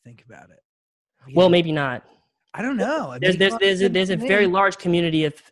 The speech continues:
Speaker 2: of, uh, physicists and, uh, you know, people who, uh, you know, uh, people who understand neuroscience who would probably, uh, tell me that I'm crazy, but I don't know. That's just how I feel. And oftentimes, like, I, I ex-,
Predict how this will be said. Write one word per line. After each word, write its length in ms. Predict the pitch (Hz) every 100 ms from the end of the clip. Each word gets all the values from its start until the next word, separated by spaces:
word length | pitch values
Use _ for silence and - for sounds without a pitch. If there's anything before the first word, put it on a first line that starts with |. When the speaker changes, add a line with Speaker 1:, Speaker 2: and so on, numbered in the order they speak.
| - - -
Speaker 2:
of, 180 | 147 147
uh, 120 | 139
physicists 800 | - 170 160 160 160 151 - -
and, 260 | 147 139
uh, 220 | 139 135 131 - - _
you 100 | 151
know, 140 | 147
people 320 | - 170 160
who, 340 | 151 151 143 147 -
uh, 20 |
you 180 | 156 147
know, 380 | 143 143 139 143 180
uh, 200 | 147 147 - _ -
people 300 | 165 156 151
who 180 | 147
understand 760 | 147 143 143 - 147 143 143 139
neuroscience 800 | 151 147 147 143 147 139 143 143
who 280 | 156 143 147
would 200 | 143 147
probably, 560 | - 143 143 147 143 143 - - _
uh, 320 | 156 143 139 143 - _
tell 180 | 160 143
me 100 | 139
that 120 | 139
I'm 80 | 139
crazy, 400 | - 151 143 143
but 300 | 139 139 135 160 _ _
I 100 | 151
don't 140 | 151 147
know. 100 | 147
That's 200 | 147 147
just 120 | 147
how 140 | 147
I 80 | 139
feel. 400 | - 147 143 143 - - - -
And 220 | 156 156
oftentimes, 520 | 151 170 180 165 160 151
like, 140 | 147
I, 240 | 139 135 143 _ -
I 140 | 147 143
ex-, 240 | 143 -